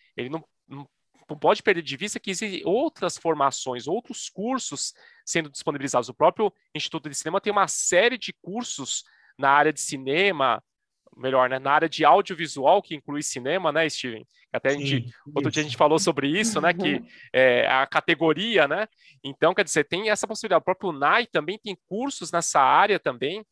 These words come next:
Speaker 1: Então, quer dizer, é, é, é um complemento, né? Você consegue complementando a sua formação e direcionando.
Speaker 3: Uhum.
Speaker 1: Até essas questões, esses momentos, esse momento atípico que estamos vivendo,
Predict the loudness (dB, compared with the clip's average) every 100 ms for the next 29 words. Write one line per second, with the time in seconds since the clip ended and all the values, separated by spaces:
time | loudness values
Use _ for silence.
0 | _ -10 -6 -4 -4 0 -2 -2 _ -20
1 | -6 -2 0 2 0 0 -4 -6 -4 -4
2 | -2 -2 -2 -4 -4 -2 -2 -4 -6 -6
3 | -6 -4 -6 -4 -2 -2 -4 0 0 2
4 | 0 -2 -2 0 0 0 -2 -4 -4 -4
5 | -4 -2 0 2 0 -2 -10 _ -20 -20
6 | _ -2 2 2 2 -2 -4 -4 -4 -4
7 | -6 -8 -6 -6 -4 -6 -6 -8 -8 -10
8 | -14 _ _ _ -12 -8 -4 -2 -2 -2
9 | -6 -6 -6 -6 -8 -6 -8 -4 -4 -2
10 | -6